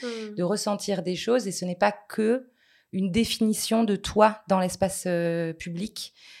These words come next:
Speaker 2: de qui tu es, de ton cerveau, de ton intelligence, de ta place, euh, au sein de la société. Non,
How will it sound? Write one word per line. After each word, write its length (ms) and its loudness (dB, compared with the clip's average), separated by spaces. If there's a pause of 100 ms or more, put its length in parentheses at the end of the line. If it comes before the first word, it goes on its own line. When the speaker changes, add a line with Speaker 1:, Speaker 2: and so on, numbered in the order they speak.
(140)
Speaker 2:
de 100 0
qui 220 -6
tu 240 0
es, 220 0 (180)
de 80 -2
ton 160 -2
cerveau, 380 0
de 80 0
ton 100 -4
intelligence, 480 -2
de 60 -4
ta 120 0
place, 520 -2 (1040)
euh, 1160 -4
au 120 -2
sein 200 -2
de 40 -4
la 100 2
société. 480 -8
Non, 240 -6